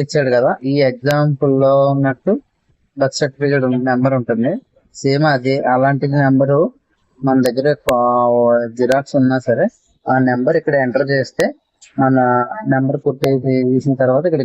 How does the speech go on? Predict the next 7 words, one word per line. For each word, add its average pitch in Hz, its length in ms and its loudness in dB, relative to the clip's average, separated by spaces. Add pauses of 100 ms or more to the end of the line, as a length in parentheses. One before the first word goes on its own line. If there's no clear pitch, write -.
గెట్ 135 220 -2
డాక్యుమెంట్ 135 420 -2
అని 131 180 -4
కొట్టాడు. 107 280 -2 (920)
క్లిక్ 131 260 -6
చేస్తే 139 260 -2 (420)
ఆటోమేటిక్‌గా 139 560 -2